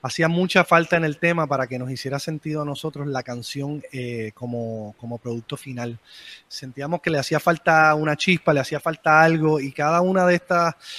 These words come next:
personas trajo a la mesa lo que nosotros buscábamos. Entonces, musicalmente hablando. Entonces, para contestar tu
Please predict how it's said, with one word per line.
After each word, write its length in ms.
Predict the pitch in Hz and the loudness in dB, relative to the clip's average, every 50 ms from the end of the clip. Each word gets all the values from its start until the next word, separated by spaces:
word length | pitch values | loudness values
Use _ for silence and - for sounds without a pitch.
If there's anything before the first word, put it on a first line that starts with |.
| - - _ _ | -16 -18 _ _
personas 480 | - 139 143 - - 190 185 175 160 - | -2 -2 0 0 0 2 2 0 0 0
trajo 400 | - 143 143 143 165 165 165 165 | 0 0 2 4 4 4 6 6
a 140 | 160 160 156 | 6 6 4
la 100 | 156 156 | 4 2
mesa 600 | 165 180 185 170 - 170 156 151 147 143 131 - _ _ _ _ _ _ _ | 2 2 2 2 2 2 4 4 4 2 0 -4 _ _ _ _ _ _ _
lo 140 | 131 131 135 | -8 -8 -8
que 100 | - 135 | -8 -8
nosotros 360 | 131 117 - 139 127 151 151 | -10 -8 -8 -4 -4 -4 -4
buscábamos. 580 | 143 151 - _ - 135 135 131 127 123 117 120 | -4 -8 -10 _ -6 -6 -4 -4 -6 -8 -12 -14
Entonces, 440 | 120 - 135 131 - 185 185 175 - - - - - - - - _ _ _ _ _ - | -14 -14 -12 -4 0 2 2 2 0 -4 -14 -20 -20 -20 -20 -20 _ _ _ _ _ -6
musicalmente 640 | 147 160 156 - 151 147 143 143 147 147 143 - | -4 -4 -2 -2 0 0 0 0 0 -2 -4 -4
hablando. 400 | 131 127 127 131 123 120 120 107 - _ _ - - _ - | -4 -4 -4 -4 -6 -8 -10 -12 -14 _ _ -20 -20 _ -12
Entonces, 560 | 135 131 - 156 160 - 214 190 175 - - _ _ _ _ _ _ _ _ _ _ _ _ _ | -10 -4 -2 -2 4 6 6 4 4 2 -6 _ _ _ _ _ _ _ _ _ _ _ _ _
para 200 | 143 143 143 135 | 0 0 0 0
contestar 440 | 147 139 139 143 135 - - 135 127 | -2 -4 -4 -6 -4 -4 -4 -4 -4
tu 540 | _ - 175 180 185 180 180 185 180 190 | _ 0 2 2 2 2 0 0 -2 -6